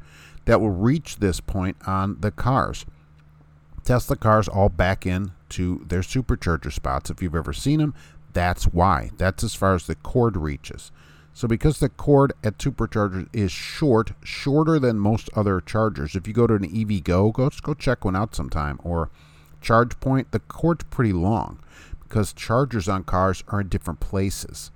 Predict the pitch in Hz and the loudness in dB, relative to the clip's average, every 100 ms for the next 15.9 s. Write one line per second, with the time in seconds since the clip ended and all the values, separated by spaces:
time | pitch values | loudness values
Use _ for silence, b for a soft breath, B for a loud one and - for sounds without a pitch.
0 | - - - - B B B B 123 143 | -20 -20 -20 -20 B B B B 2 4
1 | 139 98 95 - - 147 147 - 87 90 | 4 2 0 -8 -4 2 2 2 -2 -2
2 | - 85 98 78 - 95 110 95 95 82 | -4 -2 -4 -4 -4 -2 0 0 -2 -2
3 | 90 98 87 80 - 98 87 76 76 - | -4 -4 -4 -2 0 2 2 -2 -4 -4
4 | 98 82 69 95 80 - 82 90 85 62 | -8 -4 0 0 0 -4 -4 -2 -2 -2
5 | 65 - - b b b b 82 85 - | -4 -8 -18 b b b b -4 -4 -6
6 | 85 90 - 82 87 85 85 82 73 67 | -4 -2 -2 -2 -2 -2 0 0 -2 -2
7 | 80 113 - 82 - 76 73 - - - | 0 0 -2 -6 -6 -4 -4 -4 -2 0
8 | 196 139 123 143 117 98 - - 139 - | 2 2 2 2 2 0 -2 -2 0 2
9 | 80 - 113 113 107 104 - - - - | 0 0 0 2 2 0 -2 -8 -12 -16
10 | - - - 80 92 85 78 78 85 87 | -20 -14 -6 0 0 0 -2 -2 0 0
11 | 73 101 110 120 85 101 110 95 82 80 | 0 0 0 0 2 2 2 0 -2 -4
12 | 87 92 - 139 120 69 71 78 - - | -4 -2 0 0 -2 -4 -6 -8 -8 -4
13 | 95 98 113 113 87 90 90 - 87 87 | -2 0 0 0 0 0 0 0 -2 0
14 | - 90 87 - 98 101 - 98 85 107 | -2 -4 -4 -2 0 -2 -2 -6 -4 0
15 | - 92 85 - 85 - 113 - | 2 2 0 -2 0 0 -2 -4